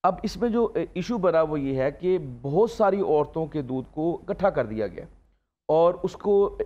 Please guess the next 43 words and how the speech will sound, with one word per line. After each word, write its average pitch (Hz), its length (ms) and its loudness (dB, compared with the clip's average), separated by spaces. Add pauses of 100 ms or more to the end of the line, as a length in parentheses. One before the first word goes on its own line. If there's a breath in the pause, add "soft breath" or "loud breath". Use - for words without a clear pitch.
एक 175 220 2
मखलूत 170 720 0
जो 165 140 0
है 143 180 2
वो 139 160 -2
दूध 143 260 -2
जो 143 100 -2
है 143 60 2
वो 143 140 -4
बच्चों 131 260 -6
को 143 120 -8
पिलाया 113 340 0
जाने 104 200 -6
लगा। 90 220 -10 (760)
इससे 269 380 0
जो 233 120 2
है, 190 200 6
अ, 170 320 2
जो 156 200 -2
उलमा 143 500 2
का 139 340 2
इसके - 280 -8
ऊपर 139 500 -6
जो 127 140 -2
है 127 200 0
एतराज़ 120 460 0
आया 120 260 0
कि 135 140 -10
ये 139 200 -6
किस - 260 -14
तरह 175 380 -2 (380 soft breath)
एक 156 220 -2
मखलूत 160 580 0 (140)
दूध 151 220 0
जो 135 140 2
है 139 120 4
वो 135 180 -2
दिया 123 260 -2
जा 120 180 2
रहा 127 120 2
है 127 60 0
बच्चों 123 320 -6
को, 131 260 -4